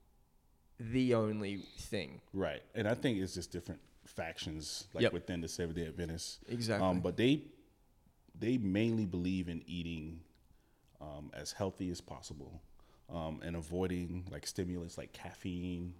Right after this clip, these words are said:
Speaker 2: um, isn't good for you because your body depends on it. Um, so stuff like that they avoid. Um, but I think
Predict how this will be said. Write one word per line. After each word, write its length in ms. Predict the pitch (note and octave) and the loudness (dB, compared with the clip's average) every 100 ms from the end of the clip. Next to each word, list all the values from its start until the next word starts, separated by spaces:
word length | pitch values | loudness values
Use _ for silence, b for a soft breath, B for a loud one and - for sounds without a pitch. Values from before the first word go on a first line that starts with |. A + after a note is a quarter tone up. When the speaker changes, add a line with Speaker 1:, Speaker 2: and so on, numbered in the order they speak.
| b b b b - | b b b b -6
Speaker 2:
um, 480 | D#2+ E2 D#2 D#2 - | -4 -2 -4 -8 -8
isn't 260 | F#2 F2 D#2+ | -6 -4 -4
good 160 | F2+ F2 | -4 -2
for 160 | F2 | -4
you 60 | E2+ | -2
because 220 | E2+ F2+ | -2 -2
your 80 | F#2 | 0
body 280 | F#2 F#2+ F2+ | 2 0 0
depends 440 | F2+ - F#2+ F#2+ | -4 -4 -4 -2
on 200 | F#2 G2 | -2 -4
it. 100 | G2+ - - b b b b - | -6 -10 -20 b b b b 0
Um, 520 | F#2+ F2 E2+ E2+ F2 - | 2 2 0 -2 -4 -4
so 180 | - F2+ | -2 0
stuff 280 | - B2 | 0 2
like 120 | G#2+ F2+ | 0 0
that 160 | F2+ | 0
they 100 | E2 F2 | 0 0
avoid. 500 | E2+ F2 E2+ E2+ E2+ F#2 - - | 0 0 0 -2 -4 -12 -14 -4
Um, 200 | F2+ F2+ | -2 0
but 140 | F#2 - | 0 -2
I 80 | G2 | -2
think 240 | A#2+ | 0